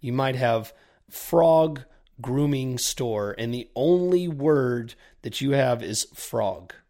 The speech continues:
Very common search, frog grooming. So frog would match to a lot of things, okay? So if you have a fifty percent search impression share, the number of searches that you miss is probably directly related to the fact that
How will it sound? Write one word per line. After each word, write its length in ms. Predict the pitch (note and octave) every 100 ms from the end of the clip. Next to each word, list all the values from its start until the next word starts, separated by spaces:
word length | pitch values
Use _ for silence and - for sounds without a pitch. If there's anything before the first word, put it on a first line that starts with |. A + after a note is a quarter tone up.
| _ _
Very 220 | - A#2 A2
common 520 | A2 A2 G#2+ G#2+ G#3+
search, 480 | - F3+ - - -
frog 240 | - A#2 A2
grooming. 400 | G2+ G2 - A2
So 320 | - C#3 B2 - - _ _
frog 600 | - - A3+ A3 C#3 A2+
would 140 | B2+ C#3
match 300 | C#3 C#3 -
to 120 | D3
a 40 |
lot 400 | C#3+ B2+ C3+ B2+
of 80 | C3
things, 580 | - A2+ F2+ - - - _ _ _
okay? 320 | A#2+ A#2+ B2 C3 - - -
So 140 | -
if 100 | C3+
you 100 | F#3+
have 140 | A3
a 300 | F3 C#3 A#2+ - _
fifty 460 | _ - G3+ G3+
percent 320 | D#3+ C#3+ C#3 C3+
search 220 | B2+ -
impression 400 | A#2 C3 D3+ A2+
share, 260 | G#2+ G2 - _ -
the 120 | D3
number 760 | C#3 C3 C3+ E3+ F#3+ G#3+ F#3+ - _ _ -
of 120 | B2+
searches 360 | - E3 C#3+ A#2+
that 180 | A#2
you 80 | C3
miss 680 | A#2 A#2 F3+ G#2+ F2+ - - - _ _ _ _ -
is 140 | D#3+
probably 640 | - - - - F3+ G#3+ A3
directly 420 | C#3+ E3+ F#3 F3+
related 340 | D3+ D3+ E3
to 80 | D3+
the 80 | C3
fact 360 | - C#3 -
that 220 | - B2